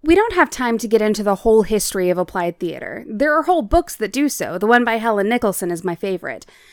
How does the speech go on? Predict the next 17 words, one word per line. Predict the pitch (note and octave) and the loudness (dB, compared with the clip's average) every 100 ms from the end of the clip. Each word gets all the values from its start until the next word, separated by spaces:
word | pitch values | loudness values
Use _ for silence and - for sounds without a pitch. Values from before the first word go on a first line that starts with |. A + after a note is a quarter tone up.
| - _ | -20 _
But | D#4 | 2
I | F4+ | 2
do | E4+ E4 E4+ | 2 2 0
want | A4 G4 | 0 -2
to | F4+ | -4
share | - C#4 B3 | -4 -2 2
both | B3 A3+ | 2 0
a | - | -4
historical | A#3 C#4 F4+ G4 G4 G4 F#4+ | -4 -4 0 2 2 0 0
and | D4 C#4+ | -2 0
contemporary | D#4 C#4+ E4+ F4+ F4+ D#4+ D4 | 0 0 0 -2 0 0 0
resource | A3+ A3 G#3 F3+ - | 0 -2 -2 -4 -4
with | E3+ | -8
you. | - D3+ - _ _ _ _ _ _ _ - | -8 -10 -12 _ _ _ _ _ _ _ 2
Almost | G#4+ G4+ | 2 2
any | - A#3 | 0 -2
book, | G3+ D4+ E4 - - | 0 4 4 2 -16